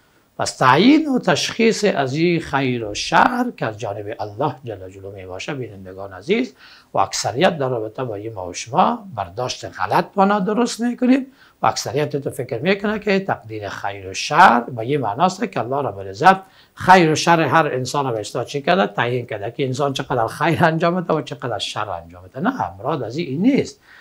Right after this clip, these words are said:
بلکه مراد از این است که الله رب العزت اسباب خیر هم تعیین کرده و مشخص کرده، اسباب شر هم تعیین کرده و مشخص کرده و بالاخره برای ما بیان کرده که اینی خیر، اینی شر، اینی به اصطلاح راه نیک، اینی راه بد، اینی تو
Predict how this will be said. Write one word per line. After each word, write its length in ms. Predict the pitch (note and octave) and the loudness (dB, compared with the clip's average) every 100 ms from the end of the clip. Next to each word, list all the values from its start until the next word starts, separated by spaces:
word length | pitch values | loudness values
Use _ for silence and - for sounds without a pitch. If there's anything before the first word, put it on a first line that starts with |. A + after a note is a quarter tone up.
| - _ | -20 _
بلکه 240 | G2+ - G#2+ | -10 -8 -6
مراد 280 | A#2+ D3+ | 0 0
از 140 | B2+ B2 | 0 0
این 180 | A3 B3 | 4 4
است 260 | - A#3+ | 2 -2
که 80 | F#3 | 0
الله 260 | C3 D3+ E3 | 4 6 6
رب 160 | B2 | 2
العزت 400 | A2+ A2 C3+ C#3 | -2 2 4 4
اسباب 360 | G3 - C3 G#2 | 0 0 0 0
خیر 320 | - C3 B2 | -4 -4 -2
هم 300 | G2+ F#3+ A3 | 2 2 4
تعیین 420 | G3 G3+ G#3 G#3+ | 8 8 8 2
کرده 200 | G3 G3 | 2 4
و 100 | G3+ | 4
مشخص 560 | G3 F#3+ G3 F#3 - - | 2 -2 -6 -6 -6 -6
کرده، 240 | - F#3 | -6 -4
اسباب 400 | E3+ A#2 C3+ A2 | -4 -6 -8 -8
شر 300 | F#2+ B2+ A#2 G#2 | -6 -4 -2 0
هم 200 | D#3+ F#3+ | 2 2
تعیین 320 | F#3 G3+ G3 | 2 2 0
کرده 200 | G3 F#3+ | 0 0
و 80 | G3+ | 0
مشخص 600 | G3+ - F#3 - G3 - | -2 -4 -6 -4 -6 -6
کرده 220 | A3 B3 - - - _ | -2 -2 -2 -12 -20 _
و 60 | D3+ | -2
بالاخره 400 | E3 B3 - G#3+ | 4 4 6 4
برای 260 | F3+ F#3 F3+ | 6 6 4
ما 140 | E3+ | 2
بیان 320 | D#3+ D#3+ E3 | 2 4 2
کرده 240 | E3 D3+ C3+ | 0 -2 -2
که 120 | C3 | -2
اینی 220 | C3+ C3+ | -2 -2
خیر، 300 | B2 D#3 E3+ | -2 -2 -2
اینی 280 | B2 C#3 C3+ | -4 -4 -4
شر، 300 | - F#3 - | 2 2 2
اینی 280 | D#3 C#3+ D#3 | 0 0 0
به 80 | C3+ | -2
اصطلاح 320 | A2 C#3+ C3 | -2 -2 0
راه 180 | C3 B2 | 0 0
نیک، 380 | A#2 C3+ D#3+ C#3 | -2 -2 -2 -4
اینی 280 | A#2+ B2 | -6 -6
راه 260 | B2 B2+ A2+ | -6 -6 0
بد، 220 | D#3+ B3 - - - - | 2 2 0 -20 -6 2
اینی 280 | D#3+ F3+ | 4 4
تو 140 | E3 | 4